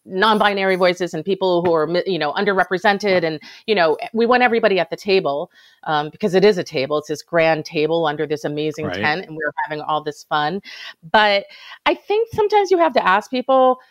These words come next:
Speaker 1: and, and consider cultures and consider historical backgrounds before you start throwing opportunities. So, you know, some of the things that I've been talking about sort of vocally lately is that, um,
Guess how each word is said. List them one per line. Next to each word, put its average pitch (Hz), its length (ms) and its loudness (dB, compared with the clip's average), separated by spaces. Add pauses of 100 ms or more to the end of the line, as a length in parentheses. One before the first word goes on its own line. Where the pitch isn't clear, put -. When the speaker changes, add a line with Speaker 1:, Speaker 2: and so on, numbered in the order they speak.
Speaker 1:
and, 175 300 -4
and 175 280 -2
consider 196 440 0
cultures 202 640 -4
and 180 120 -10
consider 170 580 -4
historical 175 540 -2
backgrounds 196 640 -2
before 180 440 -6
you 170 120 -6
start - 360 -6
throwing 170 240 -6
opportunities. 147 840 -10 (380)
So, 226 520 4
you 220 120 -2
know, 190 240 0
some 247 240 0
of 240 100 0
the 196 480 4
things 208 260 2
that 180 100 4
I've 170 140 4
been 165 180 -2
talking 165 440 -2
about 151 400 0
sort 165 140 0
of 147 80 -4
vocally 151 440 0
lately 151 520 -2
is 147 220 -2
that, 156 320 2 (460)
um, 170 480 0